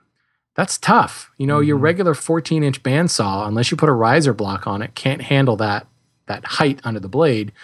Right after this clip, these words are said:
Speaker 1: And I'm also of the mindset that riser blocks on fourteen inch bandsaws tend to be kind of dumb anyway.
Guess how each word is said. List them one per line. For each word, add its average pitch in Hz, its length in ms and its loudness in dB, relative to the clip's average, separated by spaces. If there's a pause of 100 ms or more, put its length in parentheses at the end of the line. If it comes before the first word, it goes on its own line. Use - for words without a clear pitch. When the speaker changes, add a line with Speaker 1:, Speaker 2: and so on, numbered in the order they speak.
(360)
Speaker 1:
And 120 380 -2
I'm 147 220 4
also 147 280 2
of 120 80 -2
the 123 60 -4
mindset 120 580 -2
that 104 200 -6
riser 120 360 0
blocks 110 340 -2
on 104 100 -6
fourteen 113 380 -4
inch 101 140 -8
bandsaws 110 500 -4
tend 120 200 0
to 110 60 -2
be 107 120 0
kind 110 220 -2
of 90 180 -6
dumb 104 260 -2
anyway. 85 460 -4